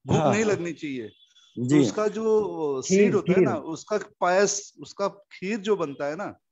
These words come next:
Speaker 2: जी,
Speaker 1: वो
Speaker 2: उसके
Speaker 1: अगर
Speaker 2: जो
Speaker 1: कोई
Speaker 2: दाने होते हैं,
Speaker 1: खाता है तो
Speaker 2: उनका
Speaker 1: उसको दो से
Speaker 2: खीर,
Speaker 1: तीन दिन
Speaker 2: भस्म
Speaker 1: तक
Speaker 2: रोग
Speaker 1: भूख नहीं
Speaker 2: की दवा
Speaker 1: लगने
Speaker 2: है।
Speaker 1: वाली सर।
Speaker 2: भस्मक रोग की दवा है वो।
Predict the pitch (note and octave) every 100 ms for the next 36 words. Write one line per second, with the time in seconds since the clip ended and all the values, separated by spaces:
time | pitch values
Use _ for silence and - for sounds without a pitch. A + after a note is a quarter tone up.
0 | _ _ _ F#3 F3 D3+ D#3 A#3 F3 -
1 | D#3+ D#3+ F3 G3+ F#3 A3 B3 A#3+ A#3 A#3
2 | G#3 F#3+ G3 A3+ D3+ C3 F#3 G#3+ G#3+ G#3
3 | G3 G#3 G3 F3 C#3+ C#3 C3+ B2 A#2+ _
4 | _ _ _ D#3 D#3+ F#3+ F#3+ F#3+ E3+ F#3
5 | D3+ B2+ A#2 G#2+ A2+ -